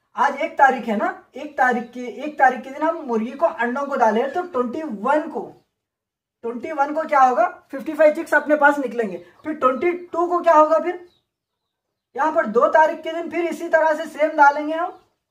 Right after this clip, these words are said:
दो तारीख के दिन डाले तो ट्वेंटी टू को भी इस तरह से निकलेंगे। डेली इस तरह से process चलते रहेगा। तो आपको समझ में आ गया है यहाँ पर बच्चे किस तरह से हम बना रहे हैं। फिर कितने capacity का incubator ला लेना है आप,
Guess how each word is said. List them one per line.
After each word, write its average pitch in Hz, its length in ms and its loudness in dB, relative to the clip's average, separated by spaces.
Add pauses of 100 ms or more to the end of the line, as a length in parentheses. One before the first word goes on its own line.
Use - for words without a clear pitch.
(120)
दो 285 120 -6
तारीख 302 300 0
के 302 100 -8
दिन 311 140 -6
डाले 294 240 4
तो 359 120 -4 (680)
ट्वेंटी - 240 -6
टू 330 120 -6
को 311 180 0
भी 349 140 0
इस - 160 -6
तरह 269 200 8
से 302 100 -2
निकलेंगे। 233 360 -2
डेली 254 300 4
इस 330 160 -2
तरह 240 200 4
से 233 140 2
process 240 400 0 (200)
चलते 277 320 2
रहेगा। 247 400 4 (300)
तो 254 60 -2
आपको 269 260 2
समझ 277 240 -2
में 311 120 0
आ 294 120 2
गया 302 160 4
है 302 120 2
यहाँ 285 200 2
पर 349 240 -2 (240)
बच्चे 240 260 -6
किस 294 200 -10
तरह 254 220 6
से 269 120 -2
हम 320 180 4
बना 240 260 6
रहे 185 140 2
हैं। 165 100 -12 (260)
फिर 330 80 -10
कितने 359 320 -6
capacity 302 420 0
का 320 80 6
incubator 262 420 2
ला 226 160 8
लेना 214 200 0
है 311 60 2
आप, 269 220 4